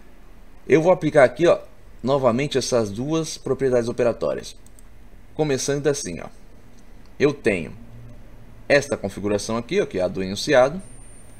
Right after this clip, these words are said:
Se aqui eu tenho a soma, ela vai ser igual ao quê? A multiplicação dos antilogaritmos num logaritmo de mesma base. Então, vou ter logaritmo de x mais um vezes x menos cinco na base um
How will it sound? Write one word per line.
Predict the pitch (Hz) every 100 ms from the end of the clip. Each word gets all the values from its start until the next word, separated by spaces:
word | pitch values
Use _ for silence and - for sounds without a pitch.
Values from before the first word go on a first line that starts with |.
| - - -
Se | -
aqui | 175 - 143
eu | 127
tenho | - 131 147
a |
soma, | 160 - 208 233 151 -
ela | 113
vai | 113
ser | 113 120
igual | 110 117
ao |
quê? | - 170 -
A | 107 104
multiplicação | 120 240 - 185 165 151 123 - 110
dos | 107 98
antilogaritmos | 98 95 104 104 120 113 - 202 196 - -
num | 120 123
logaritmo | 113 110 98 107 143
de | 139
mesma | 117 135 170
base. | 151 110 95 90
Então, | 90 101
vou | 95
ter | - 87 - - - - - -
logaritmo | 123 196 175 156 147
de | 123
x | 120 143 143
mais | 147 127 104
um | 117
vezes | 101 107 104
x | 117 107
menos | 107 104 - -
cinco | 113 143 151
na | 147 117
base | 101 92 107 127 127
um | 170